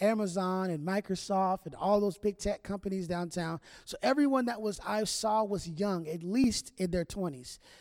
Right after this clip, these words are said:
maybe not their thirties yet. And I was walking around looking for the church.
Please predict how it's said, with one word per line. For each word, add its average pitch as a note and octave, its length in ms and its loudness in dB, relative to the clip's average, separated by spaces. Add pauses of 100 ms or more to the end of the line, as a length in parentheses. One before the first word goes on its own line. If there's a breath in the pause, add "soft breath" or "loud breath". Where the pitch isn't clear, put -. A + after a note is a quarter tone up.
(120 loud breath)
maybe A#3 340 6
not G3+ 200 -2
their F#3+ 120 0
thirties E3 380 -2
yet. D3 240 -6
And G#3+ 120 -6
I C#4 160 -6
was D#4+ 140 -2
walking G3 340 -2
around G#3 340 -2
looking G#3+ 340 -4
for - 200 -6
the F3 120 -6
church. - 480 -8